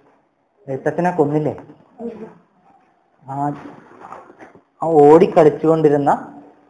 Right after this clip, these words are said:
ആ എഴുത്തച്ഛൻ സോപ്പിന്റെ പൊടി ഇട്ടപ്പോ ജലത്തിൽ താന്നു പോയത് എന്തുകൊണ്ടാണ്?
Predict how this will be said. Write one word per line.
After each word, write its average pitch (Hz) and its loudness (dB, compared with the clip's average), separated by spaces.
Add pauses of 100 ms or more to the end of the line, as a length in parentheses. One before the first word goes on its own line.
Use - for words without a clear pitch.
(520)
ആ 143 -4
എഴുത്തച്ഛൻ 139 -2 (920)
സോപ്പിന്റെ 175 2
പൊടി 135 -2
ഇട്ടപ്പോ 120 -4 (640)
ജലത്തിൽ 165 -2
താന്നു 165 0
പോയത് 127 -2 (140)
എന്തുകൊണ്ടാണ്? 175 -2